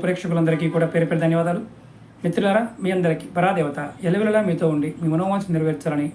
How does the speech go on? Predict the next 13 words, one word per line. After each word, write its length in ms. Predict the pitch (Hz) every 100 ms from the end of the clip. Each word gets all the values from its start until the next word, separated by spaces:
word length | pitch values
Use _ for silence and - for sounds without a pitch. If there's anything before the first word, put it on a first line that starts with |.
| 170
మనస్ఫూర్తిగా 460 | 156 - 165 160 160
కోరుకుంటున్నాను. 480 | 151 143 139 147 139 - - - - - - - - - - - - - - - -
చాలామంది 360 | 214 233 233 220
మిత్రులు, 300 | 202 202 208 226 - -
అక్క 80 | 165 180
చెల్లెళ్ళు 320 | 165 165 165 165 - - - - - 160
మెయిల్స్‌లోను, 420 | 160 165 170 165 160
కామెంట్స్‌లోను, 500 | 147 143 - 156 170 156 - - - - - -
"గురువుగారు, 460 | 139 220 214 175 165 - - - - - - - - 185
మా 100 | 175 175
ఇంట్లో 240 | 220 233 285 240
మాకు 120 | 190 165
ఎప్పుడు 200 | -